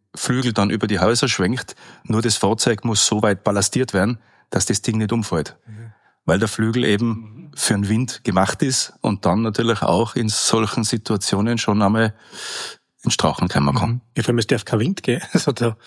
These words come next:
Speaker 2: muss man wieder aufs Wetter schauen, zusätzlich noch.
Speaker 1: Sind auch Windmessgeräte auf dem Flügel montiert und bei, je nach Hersteller, je nach Anlage, bei gewissen Winden wird auch abgestellt, Flügel abgelegt und gewartet, bis das der Wind weg ist.
Speaker 2: Gibt's da eine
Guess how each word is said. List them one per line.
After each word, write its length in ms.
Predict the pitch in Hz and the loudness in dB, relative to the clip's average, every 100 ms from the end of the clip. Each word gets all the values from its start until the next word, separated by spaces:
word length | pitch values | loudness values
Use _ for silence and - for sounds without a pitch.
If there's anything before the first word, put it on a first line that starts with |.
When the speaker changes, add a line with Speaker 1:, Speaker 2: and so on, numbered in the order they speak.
| - - | -20 -4
Speaker 2:
muss 140 | 107 | -2
man 80 | 120 | 0
wieder 160 | 143 | 0
aufs 120 | 123 - | 2 2
Wetter 280 | 135 151 | 0 0
schauen, 240 | 127 131 117 | 0 -2 0
zusätzlich 460 | 160 131 120 120 | -2 0 -2 -2
noch. 240 | 117 113 - | -4 -8 -6
Speaker 1:
Sind 260 | - 120 120 | 0 2 4
auch 300 | 101 - - | 2 2 -4
Windmessgeräte 1600 | 104 127 - 117 110 - - - _ - - - 104 113 131 - | -2 -2 0 0 2 2 0 -4 _ -14 -4 0 0 0 -2 2
auf 140 | 110 | 2
dem 100 | 107 | 2
Flügel 280 | 113 131 120 | -2 -2 -2
montiert 500 | 113 101 - 120 131 | -2 -2 0 -2 -2
und 300 | 113 104 - | -2 -4 -4
bei, 360 | 98 98 104 104 | 0 2 2 0
je 100 | 98 | 0
nach 180 | 101 98 | 0 2
Hersteller, 500 | 98 104 113 110 107 | 0 0 0 2 2
je 120 | 101 | 2
nach 240 | 104 95 - | 0 -2 -2
Anlage, 600 | 95 104 107 107 113 104 - - - - _ | 0 2 2 2 2 -2 -8 -20 -20 -20 _
bei 100 | 104 | -2
gewissen 420 | 98 107 113 - 107 | 0 0 2 2 2
Winden 420 | 107 107 120 117 - | -2 0 -2 -4 -2
wird 180 | 117 104 | 0 2
auch 120 | - | 0
abgestellt, 520 | 80 120 110 113 107 | 0 -2 0 -2 -2
Flügel 460 | - 117 120 110 104 | -2 0 0 -2 -2
abgelegt 680 | - - - 110 110 - - - _ _ | -4 -2 0 0 -2 -8 -14 -16 _ _
und 240 | - 107 - | -2 -2 0
gewartet, 460 | 113 80 85 - | 0 2 2 0
bis 160 | - 110 | 0 -2
das 140 | - | 0
der 100 | - | 0
Wind 160 | 87 76 | 0 -2
weg 160 | 110 - | -4 -4
ist. 240 | - - _ _ _ - | -6 -8 _ _ _ -2
Speaker 2:
Gibt's 280 | 165 - | -2 0
da 320 | - 165 160 208 | 2 4 4 2
eine 640 | 226 143 135 135 135 | 4 4 4 4 2